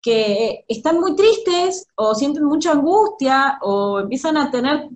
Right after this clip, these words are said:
como yo les co-, les contaba la semana pasada, eh, la sexualidad gira en un, en un círculo, y sobre todo las mujeres son muy cíclicas.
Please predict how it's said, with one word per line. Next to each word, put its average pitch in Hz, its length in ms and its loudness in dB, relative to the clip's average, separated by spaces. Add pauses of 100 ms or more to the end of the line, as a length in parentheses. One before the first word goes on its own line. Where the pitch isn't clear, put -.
(400)
como 226 180 0
yo 262 140 0
les 302 180 -4
co-, 208 220 -4
les 180 160 -6
contaba 247 540 0 (200)
la 180 180 -8
semana 208 280 -4
pasada, 294 640 2 (600)
eh, 220 360 -2
la 208 160 -4
sexualidad 285 460 0 (120)
gira 330 320 0
en 320 100 2
un, 262 160 0
en 247 100 2
un 277 100 2
círculo, 190 400 -2
y 170 40 -2
sobre 214 200 -6
todo 330 160 -2
las 349 80 2
mujeres 302 320 0
son 302 260 0
muy 277 280 2
cíclicas. 160 640 -6